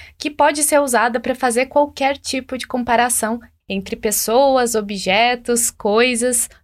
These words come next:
por aí vai. Por isso, no P D F que tá na descrição do episódio, você vai encontrar as variações dessa estrutura. Isso pra enriquecer o teu aprendizado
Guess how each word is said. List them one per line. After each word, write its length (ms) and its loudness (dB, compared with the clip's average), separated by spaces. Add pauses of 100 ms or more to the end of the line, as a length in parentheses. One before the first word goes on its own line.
(100)
por 120 0
aí 160 2
vai. 240 0 (180)
Por 140 -2
isso, 320 0
no 140 -2
P 240 0
D 100 0
F 380 2
que 100 -4
tá 180 0
na 120 2
descrição 640 0
do 40 2
episódio, 720 -2 (120)
você 260 0
vai 140 2
encontrar 560 0
as 100 0
variações 720 2
dessa 260 0
estrutura. 680 -4 (380)
Isso 320 -2
pra 180 0
enriquecer 680 0
o 60 0
teu 180 2
aprendizado 880 -2